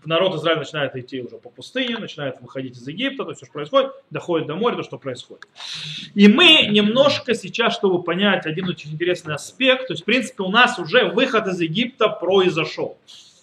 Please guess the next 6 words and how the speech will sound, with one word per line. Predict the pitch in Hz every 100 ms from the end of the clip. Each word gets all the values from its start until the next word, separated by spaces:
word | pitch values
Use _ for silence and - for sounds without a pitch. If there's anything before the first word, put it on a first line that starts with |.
| -
То | 139
есть, | 143
да, | 196 220 - _ _ _ _ _
остался | - - 208 -
только, | 180 170
м, | 160 165 - 175 180